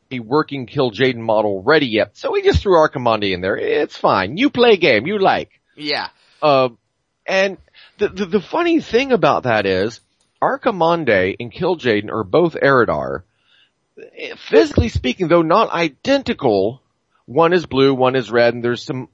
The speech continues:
Speaker 1: you know, there's a few distinct facial differences between the two, but you could get a, they could have gotten away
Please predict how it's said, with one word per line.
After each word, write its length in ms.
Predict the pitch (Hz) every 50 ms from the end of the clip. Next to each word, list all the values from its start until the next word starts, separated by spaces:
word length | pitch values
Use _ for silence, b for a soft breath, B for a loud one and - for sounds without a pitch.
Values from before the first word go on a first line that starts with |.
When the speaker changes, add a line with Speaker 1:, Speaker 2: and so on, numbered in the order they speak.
| _ _ _
Speaker 1:
you 180 | 170 165 156
know, 240 | 135 131 127 123 123 - _ _ _ _ _ _ _ _ _ _ _ _ b b b b b
there's 200 | - 311 285 170
a 100 | 175 190
few 240 | - - 208 196 190
distinct 460 | 156 147 160 - - 180 160 - - -
facial 480 | - 156 160 156 - 147 120 117 - _ 113 113
differences 540 | 131 147 131 - 120 110 101 - 110 104
between 340 | 101 - - - - 123 110
the 100 | 101 104
two, 340 | - - 104 92 104 131 B B B B B B B B
but 180 | - 247 -
you 220 | 175 208 254 277 240
could 560 | - - - 294 311 302 285 269 240 180 165
get 180 | 151 208 233 220
a, 320 | 202 180 160 - 165 156 -
they 160 | - 208 196
could 320 | 185 - - - 294 302 277
have 220 | 240 240 220 185
gotten 360 | 170 196 180 160 - - 170
away 600 | 175 165 151 147 156 156 143 127 110 98 85 82